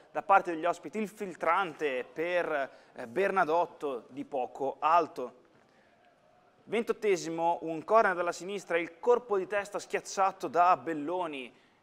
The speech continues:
impensierisce il portiere. Trentaseiesimo, altro lancio, in questo caso Lombardi si scontra con, eh, Perucchini,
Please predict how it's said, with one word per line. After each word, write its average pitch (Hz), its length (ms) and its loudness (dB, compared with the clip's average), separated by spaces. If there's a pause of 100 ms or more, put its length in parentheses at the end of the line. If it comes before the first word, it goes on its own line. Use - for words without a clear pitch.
impensierisce 160 840 -8
il 165 400 -4
portiere. 131 720 -6 (260)
Trentaseiesimo, 139 840 -6
altro 156 380 2
lancio, 156 360 -2
in 135 80 -12
questo - 220 -16
caso 160 260 0
Lombardi 156 540 0
si 151 120 -8
scontra 160 420 -6
con, 160 320 0
eh, - 580 -12
Perucchini, 180 680 0